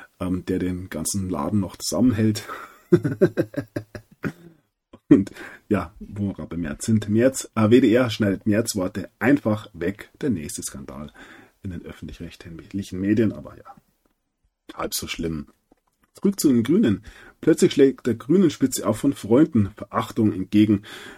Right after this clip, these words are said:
Glaubt, man glaubt gar nicht, ähm, ja, ich lasse es. Keine schlechten Witze mehr über die Grünen. Ähm, die haben's eh hart genug. Und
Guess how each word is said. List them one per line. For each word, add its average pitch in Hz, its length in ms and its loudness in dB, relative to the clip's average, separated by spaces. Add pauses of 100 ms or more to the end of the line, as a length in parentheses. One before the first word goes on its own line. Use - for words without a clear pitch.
(120)
Glaubt, 147 320 2 (320)
man 92 100 -8
glaubt 87 240 -4
gar 104 140 0
nicht, 104 260 0
ähm, 92 380 -6 (1600)
ja, - 100 -6
ich - 100 -10
lasse - 220 -14
es. - 160 -20 (260)
Keine 78 220 -10
schlechten - 360 -14
Witze - 220 -12
mehr 67 120 -12
über - 80 -16
die - 120 -16
Grünen. 254 420 6 (560)
Ähm, 82 420 -6 (320)
die 95 100 -16
haben's 73 240 -14
eh 76 180 -18 (100)
hart - 340 -16
genug. 78 340 -12 (460)
Und 76 560 -10